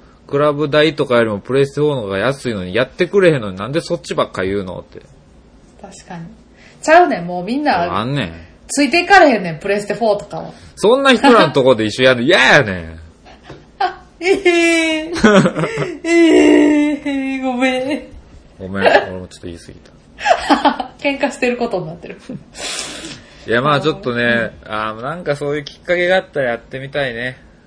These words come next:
Speaker 1: 本当に。
Speaker 2: <laughs> 譲ってくれた、
Speaker 1: 今、
Speaker 2: 最後。
Speaker 1: あー、今打ちっ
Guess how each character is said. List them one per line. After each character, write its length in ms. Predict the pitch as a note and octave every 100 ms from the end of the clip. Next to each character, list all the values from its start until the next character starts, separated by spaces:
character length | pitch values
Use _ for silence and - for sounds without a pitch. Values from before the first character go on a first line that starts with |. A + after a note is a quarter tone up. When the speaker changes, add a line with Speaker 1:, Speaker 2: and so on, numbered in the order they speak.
| _ _
Speaker 1:
本 180 | G2+ G2+
当 140 | - F#2+
に。 180 | F#2+ -
Speaker 2:
<laughs> 1200 | - - - A#3 D#4 - - _ - _ _ - -
譲 220 | G#3+ D#3+
っ 60 |
て 80 | C#3
く 80 | E3
れ 80 | F3
た、 100 | D#3
Speaker 1:
今、 80 | D#3
Speaker 2:
最 160 | D#3+
後。 100 | E3
Speaker 1:
あ 240 | F2+ F2+ F2+
ー、 60 |
今 180 | C3 D3
打 80 | G#2+
ち 160 |
っ 20 | -